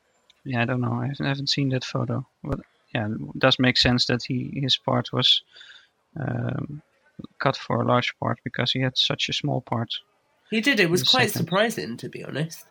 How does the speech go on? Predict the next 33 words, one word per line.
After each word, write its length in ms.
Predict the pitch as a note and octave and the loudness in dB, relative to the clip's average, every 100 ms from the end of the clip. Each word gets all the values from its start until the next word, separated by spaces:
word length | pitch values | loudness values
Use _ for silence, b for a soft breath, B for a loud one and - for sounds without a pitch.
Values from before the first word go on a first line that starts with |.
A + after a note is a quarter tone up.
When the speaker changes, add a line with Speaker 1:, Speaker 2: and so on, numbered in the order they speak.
| - | -6
Speaker 1:
Yeah, 140 | C3+ | -2
he 160 | C3 D3 | 0 2
had 160 | E3 D#3+ | 2 2
much 300 | D#3 D#3+ - | 2 2 0
be-, 180 | - D3 | -2 0
he 80 | D3+ | 2
had 120 | D3 | 2
much 260 | C#3+ D3 - | 2 -2 0
better, 380 | C#3 C3 B2+ B2 _ _ - | -2 0 -2 -4 _ _ -8
uh, 580 | C#3+ C3 C3 C3+ C3 B2 B2 C3+ | -4 -2 -2 -2 -2 -4 -4 -6
lines 480 | C#3+ B2+ B2+ B2+ B2+ - | -2 2 4 4 2 0
in 240 | C3 B2 | -2 -2
Jurassic 380 | A#2+ B2+ - - | 0 -2 -2 -2
World 220 | B2 A#2+ | 0 0
than 120 | A#2+ A#2+ | 0 -2
he 80 | |
had 220 | C3 B2 B2+ | -2 -2 -4
in 80 | B2+ | -6
Fallen 280 | - C3+ | -4 -4
Kingdom. 360 | B2+ C3 A#2 B2 | -4 -4 -4 -4
Speaker 2:
Yeah, 300 | D#3 C3 G2 - - | -2 0 -2 -4 -6
I 160 | B2 | -2
agree. 280 | B2+ B2 A#2+ | -2 0 0
His 180 | A#2 F3 | 4 2
speech 420 | - A3 G3 - | 4 0 0 0
with 280 | D3+ C#3+ C3+ - | 2 2 0 -10
Masrani 920 | - C#3+ C3+ C3+ C3+ C3+ B2+ G#2+ G#2 - - | -2 2 2 4 4 4 2 -2 -4 -10 -8
in 180 | A#2+ A#2 | -6 -4
Jurassic 380 | A2 A2+ C3 A#2+ | -2 -2 0 0
Speaker 1:
Yeah. 60 | B2 | 0
Speaker 2:
World 240 | G2 G2 | -2 -4
was 200 | G2 A#2 | -4 -4
incredible. 680 | A#2+ A#2 B2+ A#2 A2+ B2 C3 | -4 -4 -4 -2 -2 -2 -4